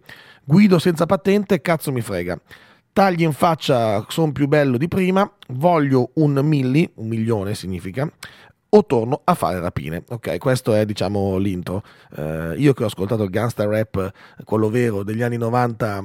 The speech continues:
americano della West Coast, della East Coast, ecco, i testi non erano proprio <laughs> "voglio il milli, vado a Fortunato a fare le rapine", comunque vabbè. Era un, un gangsta un po' diverso. Eh, sta di fatto che dice poi, appunto, questa frase:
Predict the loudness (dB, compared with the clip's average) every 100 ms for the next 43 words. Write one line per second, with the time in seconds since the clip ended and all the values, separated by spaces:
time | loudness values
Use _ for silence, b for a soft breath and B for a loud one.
0 | -10 -8 -4 -4 -2 0 2 2 4 2
1 | 0 0 0 0 -2 -2 -2 -2 0 0
2 | -2 -6 -6 -10 -8 0 0 0 -4 -4
3 | -4 -6 -6 -4 -4 -2 -2 0 2 4
4 | 2 2 0 0 0 0 -2 -4 -2 -2
5 | -2 -4 -4 -6 -6 -6 -6 -6 -10 -10
6 | -8 -8 -10 -14 B B B -2 0 0
7 | 0 -2 -4 -4 -4 -4 -2 2 2 2
8 | 0 0 0 0 -2 -4 -8 -10 _ _
9 | _ _ -18 -18 _ 0 2 4 4 4
10 | 4 2 2 0 0 0 2 4 4 4
11 | 0 0 0 0 -2 -4 -2 0 -2 -4
12 | -4 -6